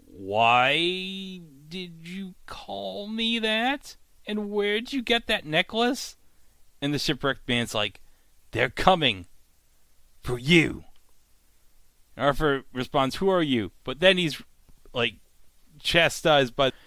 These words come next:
Agent Brigman and his Handover people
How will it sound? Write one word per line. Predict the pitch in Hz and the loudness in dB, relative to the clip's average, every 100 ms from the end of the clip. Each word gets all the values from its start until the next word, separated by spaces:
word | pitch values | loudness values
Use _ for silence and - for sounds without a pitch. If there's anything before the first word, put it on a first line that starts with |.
| - | 0
Agent | 165 175 139 160 - | 4 6 6 2 2
Brigman | 135 139 110 104 101 98 - | 4 6 4 0 2 0 -4
and | 120 113 | -6 -6
his | 110 104 98 - _ _ _ _ - - | -6 -8 -12 -18 _ _ _ _ -20 -12
Handover | 123 143 123 113 101 - | 0 0 0 -4 -6 -6
people | 110 101 104 104 98 | -8 -2 -2 -2 -4